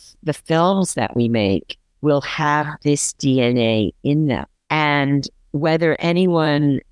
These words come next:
will appreciate it or not, it will make for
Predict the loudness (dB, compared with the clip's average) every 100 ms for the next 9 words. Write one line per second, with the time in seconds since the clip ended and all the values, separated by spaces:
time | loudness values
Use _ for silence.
0 | _ -2 2 2 2 0 -2 -12 _ -8
1 | -8 -8 -2 0 0 0 2 2 2 2
2 | 0 -2 _ -6 -2 0 0 0 0 -2
3 | -4 -16 -20 _ 0 0 2 0 2 2
4 | 2 0 -2 -14 -4 0 2 2 2 0